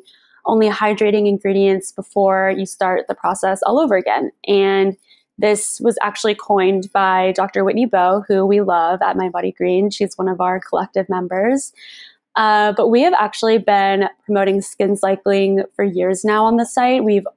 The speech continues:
always been a proponent of taking recovery days and just not overwhelming your skin with exfoliants and harsh actives. And we were actually one of the first to cover it as a TikTok trend, just to shout out the beauty team.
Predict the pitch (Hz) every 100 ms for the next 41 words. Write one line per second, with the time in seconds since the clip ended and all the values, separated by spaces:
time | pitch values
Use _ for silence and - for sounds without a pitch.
0 | - 196 196 196 185 202 196 190 196 -
1 | 202 - 190 190 190 190 185 185 - 196
2 | 196 185 185 - 262 269 226 233 233 233
3 | 220 - 190 190 190 - 190 - 196 190
4 | 190 190 190 190 190 185 185 - - 208
5 | 196 196 190 190 - - 220 214 202 196
6 | 196 196 185 - 190 - - 98 _ 101
7 | 98 98 98 - - - - _ _ -
8 | 208 202 196 196 220 262 - 262 - 254
9 | 208 208 202 190 190 - - - 185 208
10 | 233 233 226 240 247 - 262 - 262 285
11 | 254 202 - 202 - 190 190 185 _ 190
12 | 196 214 240 285 302